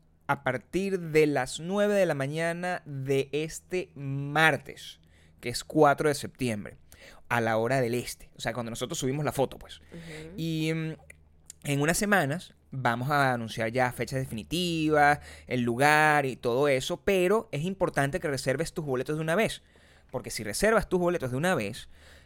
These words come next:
Speaker 1: eh, tú vas a recibir el link donde te lo vas a poder comprar, porque la experiencia nos dice, cuando nosotros hicimos este mismo experimento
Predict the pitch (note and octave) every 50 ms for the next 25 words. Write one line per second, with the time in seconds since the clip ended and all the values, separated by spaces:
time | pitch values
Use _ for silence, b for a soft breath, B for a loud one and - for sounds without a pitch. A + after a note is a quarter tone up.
0 | b b - C3+ C3 C3 B2+ B2 B2 B2 B2 - - D3+ C#3+ D3+ D3 D3 C#3+ C#3
1 | D3+ D3 D3 C#3 - B2+ B2+ B2+ B2+ - - C3+ C3 C3 D3 F3 E3 D#3+ E3 -
2 | - _ _ _ _ _ _ _ - C3 C3 B2+ B2 A#2+ A#2 G#2 - A#2+ A#2+ A2
3 | G2+ G#2+ A2+ B2 B2+ - B2 A#2 A#2+ - C#3+ C#3+ C3+ D3 G3+ F3 C#3+ - C3+ -
4 | - C3 - C3 D3 D3 C#3 C3+ C3+ - - C#3+ C#3+ D#3+ E3+ F3+ - G#3+ G3+ F3+
5 | F#3 E3 - - - C3+ C3+ C3+ C#3 D#3+ - G3+ F#3 - - E3+ F#3 F#3 F3+ F3+
6 | - E3+ F3 F3 F3 F3 F3 - - - D3+ D3+ D#3 D#3 D3+ D3 C#3+ - -